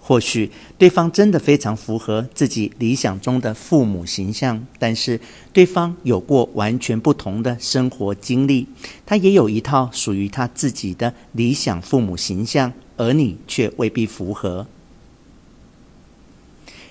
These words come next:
即便一开始以为彼此符合，我们也必定会发现对方不是我们想象中的人，而是完全不同的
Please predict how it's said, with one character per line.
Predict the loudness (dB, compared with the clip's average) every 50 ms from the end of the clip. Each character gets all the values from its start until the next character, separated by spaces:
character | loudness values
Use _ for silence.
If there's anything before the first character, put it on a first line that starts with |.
| -18 -8 -2
即 | 2 2 6
便 | 6 6 4 4
一 | 0
开 | 0 0 0 0
始 | 0 0 0 -2 -4 -4 -6 -4
以 | -4 -2
为 | 0 0 0 -2 -4 -6 -6 -2
彼 | -2 -2
此 | -2 -2 -4 -6
符 | -6 -6 -6 -6
合， | -6 -4 -4 -4 -4 -4 -6 -10 -18 -20 -12 -4
我 | -2 0 0
们 | 2 0 0
也 | 0 0 -2 -4 -4 0
必 | 0 0
定 | 0 0 -2
会 | -2 -4
发 | -4 -2 -2 -2 -2
现 | -2 -2 -2 0 0 -2 -4 -10 -20 -20 -6 2
对 | 4 4 4
方 | 4 2 0 0 0
不 | -2 -2 -2
是 | -2 2 2 2
我 | 2 2 0
们 | -2 -4
想 | -4 -4 -6 -6
象 | -4 -4 -2 -2 -2
中 | 0 0 2 2
的 | 2 0 0
人， | 0 -2 -6 -8 -8 -10 -14 -20 -12 -4
而 | -2 -2
是 | 0 2 2 2
完 | 2 4 2 2 0
全 | -2 -4 -4
不 | -2 0 -2
同 | -2 -2 -6 -6 -4
的 | -2 -4 -4